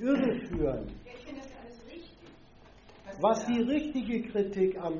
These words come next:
Speaker 1: Wohnungsmarkt und am Kapitalismus ist, dann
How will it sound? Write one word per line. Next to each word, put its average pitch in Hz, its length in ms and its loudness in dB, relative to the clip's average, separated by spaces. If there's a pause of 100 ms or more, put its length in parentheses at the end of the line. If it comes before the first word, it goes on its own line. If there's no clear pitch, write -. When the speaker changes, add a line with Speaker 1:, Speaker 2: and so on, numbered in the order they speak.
(140)
Speaker 1:
Wohnungsmarkt 143 880 -2 (720)
und 185 180 0
am 180 200 0
Kapitalismus 165 1000 -2
ist, - 340 -14 (440)
dann 156 120 -2